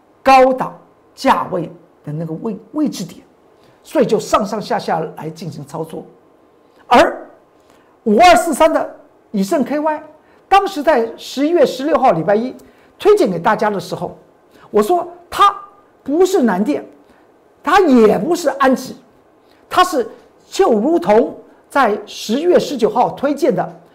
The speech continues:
凯美是一样，它是一个弯道超车股，它未来会追赶凯美。当时提出来的是告诉投资朋友们，此档的股票，您除了可以回归价值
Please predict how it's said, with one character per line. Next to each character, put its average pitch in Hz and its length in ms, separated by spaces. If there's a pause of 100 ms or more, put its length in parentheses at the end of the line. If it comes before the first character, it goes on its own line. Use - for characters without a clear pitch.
(220)
凯 - 240
美 285 180
是 - 180
一 170 120
样， - 160 (680)
它 392 380
是 - 160
一 247 60
个 233 120
弯 349 420
道 277 200
超 - 180
车 320 140
股， 175 220 (240)
它 320 160
未 339 240
来 208 120
会 220 160 (220)
追 381 300
赶 - 320
凯 185 160
美。 202 200 (1160)
当 285 180
时 - 160
提 - 220
出 226 160
来 131 160
的 - 100 (360)
是 277 100
告 294 160
诉 220 160
投 185 180
资 233 120
朋 180 100
友 160 60
们， 170 120 (220)
此 359 220
档 262 120
的 269 80
股 220 120
票， 247 260 (300)
您 311 200
除 - 220
了 440 400
可 285 100
以 262 100
回 220 280
归 339 360
价 240 280
值 185 420